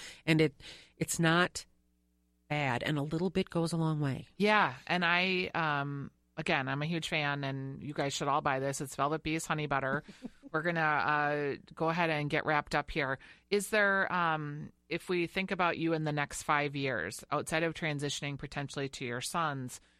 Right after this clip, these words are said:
Speaker 2: is there something you think we'll see on the horizon from you?
Speaker 1: Probably this, the, the first thing that you'll see, i-, well, the new, new, um, branding.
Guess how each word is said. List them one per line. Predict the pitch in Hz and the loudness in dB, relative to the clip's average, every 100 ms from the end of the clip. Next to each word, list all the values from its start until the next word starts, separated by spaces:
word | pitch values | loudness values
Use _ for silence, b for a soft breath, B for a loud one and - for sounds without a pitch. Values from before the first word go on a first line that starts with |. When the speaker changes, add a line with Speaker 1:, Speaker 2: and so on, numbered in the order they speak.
| _ - | _ -4
Speaker 2:
is | 156 143 | -4 0
there | 143 | -2
something | 139 170 160 160 151 | 0 -2 -2 -2 -2
you | 147 139 | -2 -2
think | 151 143 | -4 -4
we'll | 143 139 | -4 -4
see | - 156 139 135 | -4 -4 -4 -2
on | - 131 131 | -4 -4 -6
the | 131 | -6
horizon | 135 123 82 69 - 90 | -4 -4 -4 -6 -6 -10
from | - - | -10 -10
you? | 90 104 156 - - _ _ _ _ _ _ _ _ _ _ _ _ _ _ _ _ _ _ - | -8 -10 -10 -16 -20 _ _ _ _ _ _ _ _ _ _ _ _ _ _ _ _ _ _ -4
Speaker 1:
Probably | 233 220 180 180 170 | 0 0 0 2 2
this, | 151 160 - | 4 4 4
the, | 165 160 147 | 4 4 4
the | 151 - - - | 0 -6 -16 0
first | 196 180 | 4 4
thing | - 165 | 2 2
that | 156 - | 2 0
you'll | 151 | 0
see, | 147 - 151 147 - | -2 0 -2 -4 -4
i-, | - 160 - | -2 -2 0
well, | 143 | 0
the | 139 156 | 0 0
new, | 165 180 165 - - | 4 2 2 -8 -4
new, | 151 165 170 - | 2 4 2 0
um, | 156 147 151 - - | -2 0 -2 -6 -8
branding. | 160 147 147 135 143 | 2 2 4 2 -2